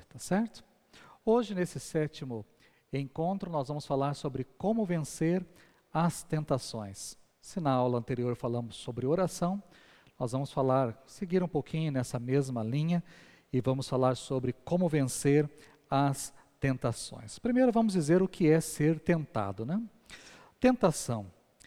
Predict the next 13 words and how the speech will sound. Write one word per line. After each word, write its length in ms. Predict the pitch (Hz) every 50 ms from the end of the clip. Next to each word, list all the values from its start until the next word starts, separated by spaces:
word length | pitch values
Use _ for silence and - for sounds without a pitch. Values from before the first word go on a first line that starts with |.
| - _ _
Ser 420 | _ - - - - 214 214 226 214
tentado 880 | - - 190 170 160 156 - - - 120 117 113 120 139 214 247 240 - _ _ _ _ _ _ _ _ _ _ -
é 120 | 160 151
ser 500 | - - - - - 180 185 190 190 - - - _ _ _ _ _ -
testado. 1080 | 202 202 190 - - - - - - - - - _ - 120 110 104 98 104 127 123 -
Quando 160 | - 185 185
você 120 | - - 156
fala, 260 | - - 151 160 156
"Ah, 40 | 135
estou 220 | 120 - - 143
sendo 260 | - - 170 165 175
tentado 880 | - - - 190 185 175 156 - - 170 165 175 190 170 135 - 131 120
a", 280 | 117 113 113 131 170